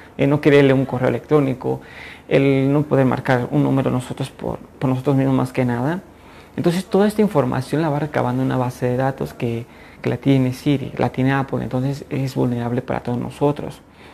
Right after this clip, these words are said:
Lo recomendable en estos momentos, hablamos de la seguridad, como le comentaba al principio del tema,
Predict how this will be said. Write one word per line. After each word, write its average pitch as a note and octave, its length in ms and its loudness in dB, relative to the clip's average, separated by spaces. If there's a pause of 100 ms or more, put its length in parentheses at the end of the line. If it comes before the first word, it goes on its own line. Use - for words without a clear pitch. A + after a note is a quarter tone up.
(140)
Lo C#3+ 80 2
recomendable D3 480 2
en F3+ 80 2
estos F3 160 -4
momentos, B2+ 440 -2 (240)
hablamos B2 380 0
de C3 60 0
la B2+ 80 0
seguridad, B2 440 -2
como A#2 200 -8
le A#2 80 -10
comentaba B2 260 -6
al B2 60 -2
principio B2+ 300 -4
del B2+ 100 -2
tema, C3+ 320 -2